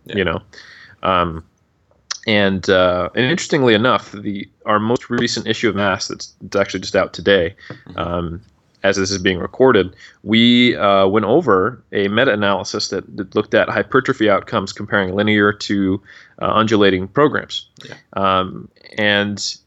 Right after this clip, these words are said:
Speaker 2: these were matched volume a-, on, on mostly untrained individuals, but nonetheless, there wasn't a difference in terms of hypertrophy outcomes.
Speaker 1: Yeah.
Speaker 2: Um, and the, the key point there is matched volume.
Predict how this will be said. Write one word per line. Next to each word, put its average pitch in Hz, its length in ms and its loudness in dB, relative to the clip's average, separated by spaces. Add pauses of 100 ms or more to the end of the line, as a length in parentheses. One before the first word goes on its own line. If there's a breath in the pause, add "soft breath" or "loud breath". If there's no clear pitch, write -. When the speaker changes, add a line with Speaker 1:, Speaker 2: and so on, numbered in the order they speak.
(320)
Speaker 2:
these 123 140 0
were 120 100 4
matched 127 400 -2
volume 120 640 -2 (220)
a-, 101 200 -4
on, 101 240 0
on 104 180 2
mostly 113 400 0
untrained 104 460 0
individuals, 101 580 -2
but 107 160 -2
nonetheless, 123 600 0
there 98 140 0
wasn't 107 500 -2
a 98 120 -4
difference 92 480 -6
in 95 80 -10
terms 90 320 -8
of 90 120 -6
hypertrophy - 540 -2
outcomes. - 480 -8 (260 loud breath)
Speaker 1:
Yeah. 98 100 -14 (180 loud breath)
Speaker 2:
Um, 92 460 -2 (420)
and 117 380 0
the, 113 100 0
the 110 160 -8
key - 180 -4
point 180 300 0
there 90 140 4
is 87 100 -2
matched 104 260 0
volume. 110 460 0